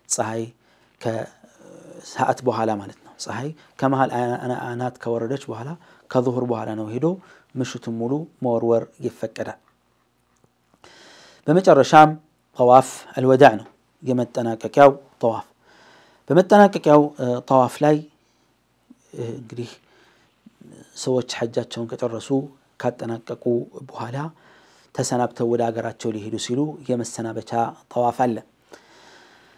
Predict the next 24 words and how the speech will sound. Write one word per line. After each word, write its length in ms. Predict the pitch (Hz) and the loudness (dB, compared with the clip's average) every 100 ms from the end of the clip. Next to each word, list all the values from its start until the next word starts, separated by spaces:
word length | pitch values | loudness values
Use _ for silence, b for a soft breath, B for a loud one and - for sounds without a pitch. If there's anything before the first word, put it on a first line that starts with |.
| b b b - | b b b 2
ሰባት 380 | 156 156 147 - 127 | 6 8 8 4 -2
ዙር 260 | 127 131 131 B B B B B | 0 0 -2 B B B B B
ይዞራል። 420 | 127 107 104 151 254 _ _ _ - | -14 -12 -8 -8 -10 _ _ _ -10
ከዛ 180 | 120 120 | -4 -2
በኋላ 240 | 113 113 110 | -2 -4 -6
ሰዕይ 260 | - 117 107 | -4 -6 -6
የለውም። 380 | 104 107 151 208 _ b b b b 127 | -12 -12 -12 -14 _ b b b b -6
በዚህ 220 | 123 117 | -4 -4
አይነት 200 | 113 - | -10 -12
መልኩ፣ 220 | 113 - 147 156 - _ _ _ - | -14 -4 -4 -4 -8 _ _ _ -10
እ፣ 80 | 120 113 113 _ _ _ _ | -8 -8 -12 _ _ _ _
አጠናቆ 520 | 120 123 113 110 - 143 147 156 _ _ _ - | -8 -6 -6 -8 -2 4 4 2 _ _ _ -14
ይሄዳል። 360 | 113 117 113 _ _ _ b b b b b b b - | -10 -10 -12 _ _ _ b b b b b b b -2
ነቢዩ 160 | 180 214 | 4 6
ዓለይሂ 200 | 151 143 | 6 4
ሰላቱ 320 | - 143 131 131 | 4 4 2 -2
ወሰላም 440 | - - 120 120 120 - | -6 -4 -4 -4 -8 -4
ያዘዙት 460 | 131 113 123 123 - | -2 0 0 -4 -10
ነው። 120 | 95 _ _ _ - | -20 _ _ _ -10
የቁል 360 | 110 - 123 117 | -8 -2 -2 -2
ላ 80 | 113 | -6
የንፊረነ 520 | 113 - 117 120 110 | -8 -8 -6 -4 -4
አሐዱኩም 460 | 110 117 107 - 104 | -8 -8 -10 -12 -14
ሐታ 260 | - 127 | -14 -14